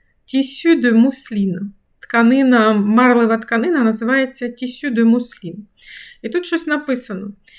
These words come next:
Il vaut mieux mobiliser son intelligence sur des bêtises que mobiliser sa bêtise sur des <laughs> choses intelligentes. Тут написаний жарт, слухайте. Значить, написано: «Il vaut mieux,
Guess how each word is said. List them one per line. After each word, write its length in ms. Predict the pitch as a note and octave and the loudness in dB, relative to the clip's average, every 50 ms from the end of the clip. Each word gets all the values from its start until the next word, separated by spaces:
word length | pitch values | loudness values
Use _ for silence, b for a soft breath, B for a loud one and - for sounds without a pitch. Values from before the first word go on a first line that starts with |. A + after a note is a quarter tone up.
| b b b _ _ | b b b _ _
Il 180 | A#3 B3 C4 C4+ B3+ | 0 2 2 2 2
vaut 160 | C4+ D#4 D4 D4+ D4 | 2 2 2 2 4
mieux 140 | D#4 E4 | 4 4
mobiliser 680 | D#4 C#4+ C4+ B3 A3+ A#3 B3 B3 B3+ B3 A#3 A#3+ C4+ C4 | 4 4 2 2 2 2 4 4 2 2 2 2 0 0
son 240 | C4 - B3+ A3 G#3+ B3+ D4+ | -2 -2 -2 0 0 0 -2
intelligence 840 | D#4 D4+ D4 C4+ B3 A#3+ A3 G3 G3+ A3 G#3 G3+ A#3+ D4+ E4 E4 - - - | -2 -2 -2 0 0 0 0 -2 -2 0 0 0 0 -2 -4 -4 -6 -10 -6
sur 180 | - B3+ B3+ A#3+ | -4 -2 0 0
des 160 | G3+ A3 G#3+ G3 G3+ | 2 0 0 0 0
bêtises 560 | G#3 G#3+ - - B3+ C4+ D4+ E4 E4 C#4+ C4+ C4 C4 | -2 -4 -6 -6 -2 0 2 2 2 0 -2 -4 -4
que 80 | - C4 B3 A#3+ | -4 -2 -2 0
mobiliser 500 | A3+ G#3+ G#3 A3 G#3 A3+ A3 G3+ A3 B3 | 0 0 0 0 0 2 2 2 0 0
sa 180 | B3 - A#3 G3+ | -2 -2 -2 0
bêtise 520 | G3+ G#3+ G#3 G#3 - - C4 C#4+ C#4+ - | 0 0 -2 -4 -6 -6 -6 -6 -6 -4
sur 160 | - A3 G#3 G#3 | -4 -4 -2 -2
des 140 | - A3+ A3+ - | -2 -2 -4 -4
<laughs> 40 | |
choses 220 | - - - - - - - | -4 -2 -2 -2 -2 -6 -10
intelligentes. 760 | - - - _ - D#4 - - C#4+ - - - - - - - _ _ _ - - _ _ _ _ _ _ _ _ _ _ _ _ _ _ _ _ _ _ _ _ _ _ _ _ B B B B B D5 D5+ B - - | -10 -14 -16 _ -8 -8 -8 -8 -12 -16 -12 -12 -10 -12 -12 -14 _ _ _ -20 -20 _ _ _ _ _ _ _ _ _ _ _ _ _ _ _ _ _ _ _ _ _ _ _ _ B B B B B 2 0 B 0 0
Тут 140 | G4+ F#4+ | 4 6
написаний 680 | G4 G4+ F#4+ G4+ F#4+ F4+ F4 F4 F4+ F4 D#4+ E4 E4+ D#4+ | 6 4 6 6 6 6 8 8 6 6 8 8 8 8
жарт, 580 | D4 C4+ C#4 C#4+ C#4 C4 B3 A#3 A#3+ - C#4 - | 6 6 6 6 6 4 4 4 0 -2 -8 -10
слухайте. 640 | - D4 D#4 D4 D4+ C4+ A3+ A3 G#3+ G#3+ A3+ - B B B B B B B B A3+ B | -6 -4 -4 -2 -2 -2 -4 -4 -4 -8 -10 -10 B B B B B B B B -12 B
Значить, 340 | - C#4+ D#4 D#4 - D#4+ C#4 | 0 2 2 2 2 0 0
написано: 680 | D4 D4 D4 - C4+ A3+ A3 - G#3 G3 G3+ G3+ G3+ - | 0 0 2 2 0 -2 0 -2 0 0 0 0 0 2
«Il 220 | B3 C4 C#4+ C#4 B3 | 4 6 6 6 6
vaut 300 | A#3+ D#4+ F4+ F4 E4+ D#4 | 6 6 6 8 8 6
mieux, 420 | C4 A#3+ B3 A#3+ A3+ A3 B3+ - | 6 6 6 6 6 6 4 0